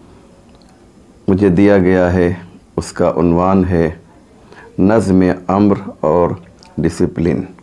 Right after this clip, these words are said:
हम सब जानते हैं कि ये अय्याम, ये दिन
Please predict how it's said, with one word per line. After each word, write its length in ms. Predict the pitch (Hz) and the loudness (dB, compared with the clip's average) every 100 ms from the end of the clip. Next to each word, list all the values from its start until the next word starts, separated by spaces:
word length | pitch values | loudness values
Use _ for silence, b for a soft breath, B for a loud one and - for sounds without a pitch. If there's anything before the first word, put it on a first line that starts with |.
| - - - - - - - - - B B B B B B B - | -20 -20 -20 -20 -20 -20 -20 -20 -20 B B B B B B B -4
हम 140 | 107 | -2
सब 180 | 120 110 | 0 2
जानते 440 | 113 113 98 127 | 2 0 0 2
हैं 180 | 113 107 | 2 2
कि 120 | 92 | 2
ये 240 | 95 98 98 87 - - - - - - B B B B B - - - - - - - | 2 4 4 2 -2 -10 -20 -20 -20 -20 B B B B B -20 -20 -20 -20 -20 -10 -2
अय्याम, 600 | 98 95 98 98 101 101 98 - 85 | 2 2 2 2 0 0 -4 -10 -2
ये 140 | 90 | -2
दिन 400 | 71 95 101 95 | 0 2 2 0